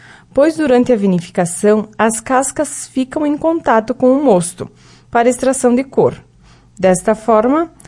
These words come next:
acontece a liberação dos taninos. Algumas das uvas tintas com maior concentração de taninos são a Taná, a Cabernet Sauvignon, a Sangiovese, a Petit Verdot.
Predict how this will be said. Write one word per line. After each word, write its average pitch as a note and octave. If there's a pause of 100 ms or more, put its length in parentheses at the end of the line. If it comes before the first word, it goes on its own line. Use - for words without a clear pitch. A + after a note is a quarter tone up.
(120)
acontece D4
a C#4
liberação C4
dos B3
taninos. - (640)
Algumas C#4+
das C4+
uvas B3
tintas B3
com A#3
maior A3+
concentração A3+
de G#3+
taninos G3
são E3+ (380)
a F#3+
Taná, E3+ (400)
a F#3+
Cabernet A3+
Sauvignon, F3 (340)
a F#3+
Sangiovese, A#3+ (100)
a A3+
Petit A#3
Verdot. G#3+